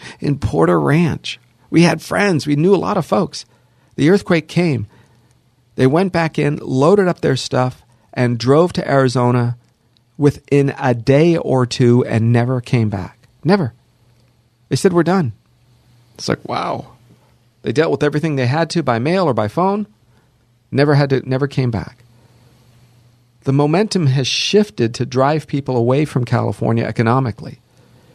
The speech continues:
Socially, we're already down there. You have a small group of people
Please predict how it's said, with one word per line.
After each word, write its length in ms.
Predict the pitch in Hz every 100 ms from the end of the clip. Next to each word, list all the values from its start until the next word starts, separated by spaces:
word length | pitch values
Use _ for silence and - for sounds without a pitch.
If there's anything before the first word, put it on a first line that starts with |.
| _ _ _ _ -
Socially, 680 | - 147 196 208 156 131
we're 200 | 120 123
already 400 | - 120 117 117
down 280 | 110 110 98
there. 120 | 95
You 120 | 104 110
have 120 | 110
a 60 |
small 460 | 101 - 151 160 175
group 240 | 156 151
of 140 | 131 -
people 500 | 143 147 104 95